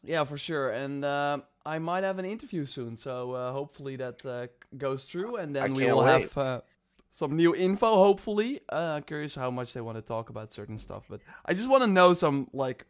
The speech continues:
Speaker 1: reasons why. Um,
Speaker 2: Yeah.
Speaker 1: do we, uh, wanna do a prediction real f-, uh, we already made some predictions, uh, kinda.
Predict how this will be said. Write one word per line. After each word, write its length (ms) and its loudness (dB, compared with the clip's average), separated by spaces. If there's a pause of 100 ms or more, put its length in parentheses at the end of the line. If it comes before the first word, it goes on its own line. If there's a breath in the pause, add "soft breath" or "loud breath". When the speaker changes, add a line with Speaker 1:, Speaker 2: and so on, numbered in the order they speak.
Speaker 1:
reasons 720 2
why. 500 -4 (800 soft breath)
Um, 560 0
Speaker 2:
Yeah. 180 -6 (800 soft breath)
Speaker 1:
do 180 4
we, 360 -4
uh, 460 2
wanna 340 -4
do 640 -2
a 520 -4 (160)
prediction 540 -6
real 120 -4
f-, 140 -10
uh, 100 0
we 120 2
already 260 10
made 400 6
some 180 2
predictions, 920 0 (140)
uh, 320 0
kinda. 640 0